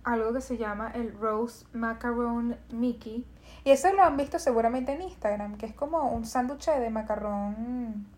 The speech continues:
Speaker 1: Rosado, pero rosado como color rosa.
Speaker 2: Sabor fruta, no sé.
Speaker 1: Raspberry. Por dentro tiene como una crema, un mousse de raspberry con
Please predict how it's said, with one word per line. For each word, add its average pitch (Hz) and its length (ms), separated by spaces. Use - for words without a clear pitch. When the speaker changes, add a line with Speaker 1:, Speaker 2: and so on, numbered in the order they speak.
Speaker 1:
Rosado, 226 720
pero 247 220
rosado 214 480
como 226 420
color 208 280
rosa. 214 420
Speaker 2:
Sabor 233 600
fruta, 214 1160
no 233 80
sé. 226 80
Speaker 1:
Raspberry. 226 560
Por 240 220
dentro 247 340
tiene 214 240
como 240 200
una 214 200
crema, 240 500
un 220 120
mousse 226 220
de 254 80
raspberry 240 540
con 285 320